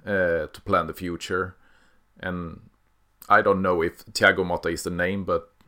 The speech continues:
it's a, it's a interesting name for sure.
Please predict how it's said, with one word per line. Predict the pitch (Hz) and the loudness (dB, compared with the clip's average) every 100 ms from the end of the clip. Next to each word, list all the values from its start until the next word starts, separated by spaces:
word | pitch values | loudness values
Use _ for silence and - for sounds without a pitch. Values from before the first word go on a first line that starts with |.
| - | -14
it's | 98 - | -10 -4
a, | 92 82 - | -2 -2 -4
it's | 95 - 95 | -8 -4 -2
a | 82 80 76 78 78 - _ _ _ - - _ _ _ - | -2 -2 -6 -8 -14 -20 _ _ _ -6 -6 _ _ _ 0
interesting | 123 113 104 113 107 | 2 6 4 4 2
name | 104 101 104 80 _ _ - | 4 4 2 -6 _ _ -14
for | 110 | -6
sure. | 98 95 | -2 -2